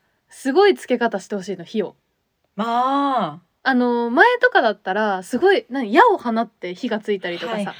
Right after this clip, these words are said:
Speaker 2: はい
Speaker 1: してるわけですよ。
Speaker 2: はいはいはい。
Speaker 1: ああいうなんか、「え、そうやってつけるパターン？」みたいなやつが欲しかった。
Speaker 2: <laughs> そんな、あそこにエンタメ入れていいんだ。
Speaker 1: 入れていいのよ。だからサプライズ欲しかったのと、
Speaker 2: うん。
Speaker 1: なんか大人がこうドキドキする、まあ、ガンダムとかかな。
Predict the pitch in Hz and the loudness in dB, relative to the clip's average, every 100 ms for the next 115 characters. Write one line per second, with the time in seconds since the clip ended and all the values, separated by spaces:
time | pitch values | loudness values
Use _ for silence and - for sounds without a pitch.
0 | - 208 190 - 262 254 254 240 180 180 | -16 -14 -14 -6 -2 2 2 2 -6 -10
1 | 170 175 _ 165 185 302 359 359 359 359 | -16 -16 _ -18 -2 2 6 4 4 0
2 | 330 - 202 190 - - 440 587 _ _ | -2 -2 -4 -4 -16 -6 -4 -4 _ _
3 | - 480 571 622 605 - - 622 554 349 | -10 -2 2 2 -2 -6 2 4 6 4
4 | 403 539 427 349 349 285 294 269 226 233 | 2 2 0 -4 -6 -4 0 0 0 0
5 | 220 202 220 226 - - 185 175 - - | -2 -4 -6 -8 -8 -8 -8 -10 -8 -8
6 | - - - 427 466 466 440 370 - 330 | -8 -8 -2 0 0 0 0 -2 -2 -4
7 | 370 370 269 277 285 285 254 262 262 226 | -2 -4 -2 -2 0 0 -2 -6 -6 -6
8 | 143 175 _ - 330 - 359 285 175 180 | -10 -12 _ -4 -2 4 4 4 -4 -10
9 | - 226 190 240 370 370 302 208 202 - | -8 -8 -6 -4 2 4 2 -4 -10 -10
10 | 208 196 - 190 202 202 262 208 185 - | -14 -14 -14 -8 -6 -2 -2 -2 -6 -18
11 | _ _ - 302 254 226 233 415 403 403 | _ _ -10 -6 -4 -4 -2 -2 0 -2
12 | 392 359 349 349 277 208 202 - 190 190 | -2 -4 -4 -6 -6 -8 -8 -12 -14 -14
13 | 196 196 190 311 392 311 185 180 - - | -12 -8 0 2 2 -2 -4 -8 -16 -20
14 | 180 214 220 | -10 -6 -6